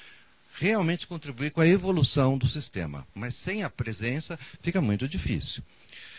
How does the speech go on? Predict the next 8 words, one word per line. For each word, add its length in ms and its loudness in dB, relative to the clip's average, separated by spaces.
É, 640 4
é, 40 -4
o 160 -6
fortalecimento 1000 -2
depende 540 -10
da 100 -14
presença. 560 -18
Eu 320 -14